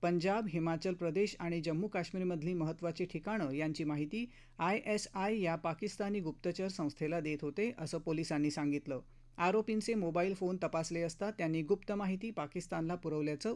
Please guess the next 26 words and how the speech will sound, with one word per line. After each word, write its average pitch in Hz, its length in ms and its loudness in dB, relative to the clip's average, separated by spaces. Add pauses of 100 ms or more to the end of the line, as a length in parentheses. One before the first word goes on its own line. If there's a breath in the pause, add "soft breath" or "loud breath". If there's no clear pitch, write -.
उघड 165 260 4
झालं 151 240 0
आहे. 147 260 -2 (440 soft breath)
पोलिसांनी 214 480 4
आरोपींकडून 185 720 2
तीन 202 280 2
मोबाईल 202 440 4
आणि 175 200 2
जिवंत 175 480 0
काडतुसं 165 480 0
जप्त 156 400 -2
केली 147 220 0
आहेत. 135 260 -2 (500 soft breath)
हरियाणामधल्या 220 760 4
नूह 214 360 2
जिल्ह्यातही 180 640 2
पाकिस्तानसाठी 202 840 -2
हेरगिरी 175 460 2
केल्याच्या 165 460 -2
आरोपाखाली 160 720 -4
एका 160 240 -2
जणाला 165 400 -2
अटक 160 240 -6
करण्यात 151 360 -2
आली 147 200 0
आहे. 143 240 -2